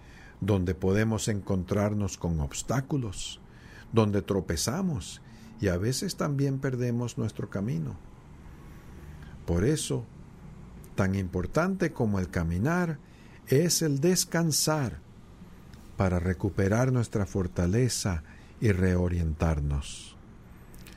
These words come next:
Todo esto es parte del plan que Dios tiene para nosotros. Y para cada uno de nosotros, ese plan divino se está desarrollando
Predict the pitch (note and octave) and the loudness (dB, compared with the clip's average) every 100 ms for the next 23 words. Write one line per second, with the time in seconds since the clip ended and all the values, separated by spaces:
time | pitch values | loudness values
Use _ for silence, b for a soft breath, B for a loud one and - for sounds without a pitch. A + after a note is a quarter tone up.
0 | B B - E3 D#3+ D3 - C3+ - - | B B 10 12 10 6 2 0 2 2
1 | C#3 C3+ C3+ A2+ G2+ F2+ B2+ C3+ A#2+ G2 | 2 2 0 2 0 0 2 2 2 -2
2 | G2 F2+ F#2 G2 - - A#2 G2+ F2+ E2+ | -2 0 0 0 -2 0 2 2 0 0
3 | D#2+ D#2 - F2+ D#2 - D2+ - - - | 0 0 0 -2 -2 -6 -4 -6 -8 -16
4 | - - - - B B B B B - | -18 -18 -18 -18 B B B B B 2
5 | G#2 G2+ F#2 F2 E3 A#3 A#3 A3 G3+ F3+ | 4 4 4 2 2 4 4 6 6 6
6 | C#3+ A2+ - C4+ C4 - - - - B | 6 4 2 0 0 -4 -6 -6 -8 B
7 | B B B - G#3 G#3 - D3 - E3 | B B B 4 8 8 6 4 4 4
8 | F#3 C#3+ C3 E3 F#3+ D3 C3+ A#2 - D#3+ | 6 4 4 4 4 2 2 -2 2 4
9 | F3 C#3 C3 G#2 G#2 A2+ D#3 C#3 A#2 | 4 2 0 0 2 2 2 0 0